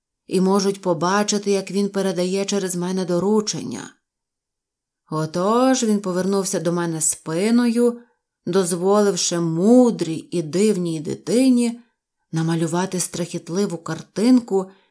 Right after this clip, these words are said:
щоб розповісти мені про його скруту». «Що ти тут робила, Тефі?» спитав Тегумай.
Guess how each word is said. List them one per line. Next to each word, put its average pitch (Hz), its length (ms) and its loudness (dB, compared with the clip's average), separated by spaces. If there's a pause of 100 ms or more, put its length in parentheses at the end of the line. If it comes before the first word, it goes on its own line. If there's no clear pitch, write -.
(240)
щоб - 360 0
розповісти 185 800 -2
мені 190 260 -2
про 175 200 -6
його 175 300 -4
скруту». - 760 -8 (1120)
«Що - 320 0
ти 269 120 -2
тут 269 220 -2
робила, 262 440 2
Тефі?» 185 640 -2 (280)
спитав 170 540 -2
Тегумай. 175 720 -4